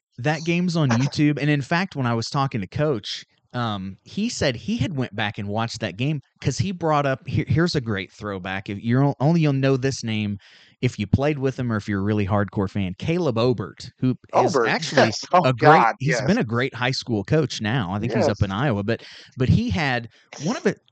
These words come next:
Speaker 1: he might have had his first catch of the season and career
Speaker 2: Yeah.
Speaker 1: in that game. There was, like, a fourth
Speaker 2: Big
Speaker 1: and
Speaker 2: catch, though.
Speaker 1: sixteen,
Speaker 2: Big catch.
Speaker 1: and he runs up
Speaker 2: <laughs>
Speaker 1: the seam and just gets
Speaker 2: Yep.
Speaker 1: clobbered, and he hangs on to it, and that was
Speaker 2: Big catch.
Speaker 1: Yeah,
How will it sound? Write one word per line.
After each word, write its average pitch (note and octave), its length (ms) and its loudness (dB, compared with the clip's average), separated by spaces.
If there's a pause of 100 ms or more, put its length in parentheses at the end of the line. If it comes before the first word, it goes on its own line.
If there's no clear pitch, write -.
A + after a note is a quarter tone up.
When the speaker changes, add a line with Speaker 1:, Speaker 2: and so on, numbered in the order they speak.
Speaker 1:
he - 120 4
might C#4+ 180 -4
have E4 100 -2
had A3+ 100 0
his - 140 -2
first - 340 -6
catch F3+ 240 -6
of B2+ 60 -6
the A2 80 -6
season D#3+ 400 -4
and A#2+ 160 -2
career A2 480 0
Speaker 2:
Yeah. C#3 180 4
Speaker 1:
in A#2+ 120 2
that A2 180 0
game. B2 220 0
There A#2 100 -2
was, A#2 100 -4
like, C3+ 140 -6
a G2+ 60 -6
fourth F#3 300 -4
Speaker 2:
Big G3+ 100 6
Speaker 1:
and C#3+ 100 -4
Speaker 2:
catch, D#3 280 6
though. C3 140 2
Speaker 1:
sixteen, C3+ 640 0
Speaker 2:
Big A3+ 260 6
catch. D#3 440 6
Speaker 1:
and D3+ 100 4
he C#3+ 80 4
runs E3 400 6
up F3+ 140 4
Speaker 2:
<laughs> - 20 -14
Speaker 1:
the C3+ 100 -2
seam D#3+ 440 -2
and A#2 120 -2
just C3+ 300 -4
gets D3+ 220 -2
Speaker 2:
Yep. D#3 100 0 (120)
Speaker 1:
clobbered, C#3+ 420 0
and G#2+ 100 -2
he G2+ 80 -4
hangs B2+ 340 0
on B2+ 220 0
to B2+ 260 4
it, C3+ 120 4
and G#2 160 2
that A2+ 160 -2
was G#2 260 -4
Speaker 2:
Big D3+ 280 6
catch. - 560 -2
Speaker 1:
Yeah, B2 360 4